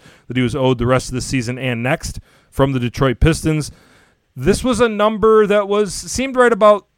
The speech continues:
right to me. I know the national media, we talked about Nate Duncan and, uh, Danny LaRue talking about five million dollars or so, and national folks were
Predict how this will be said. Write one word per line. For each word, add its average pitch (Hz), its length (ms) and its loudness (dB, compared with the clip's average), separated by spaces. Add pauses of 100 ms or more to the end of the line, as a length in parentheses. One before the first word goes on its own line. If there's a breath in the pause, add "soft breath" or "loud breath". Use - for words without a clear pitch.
(120)
right 170 320 0
to 160 140 -4
me. 139 640 -2 (340)
I 123 80 -8
know 143 160 -2
the 127 140 0
national 135 500 0
media, 131 540 0
we 120 100 0
talked 127 200 -2
about 120 200 -2
Nate 117 160 -2
Duncan 117 480 -4
and, 113 200 -4
uh, 107 180 0
Danny 117 260 -4
LaRue 117 300 -2
talking 107 260 0
about 110 180 -2
five 113 340 0
million 113 300 -4
dollars 110 500 2
or 113 100 -4
so, 113 520 0 (420 soft breath)
and 127 220 -4
national 123 380 -2
folks 123 320 -4
were 127 260 -6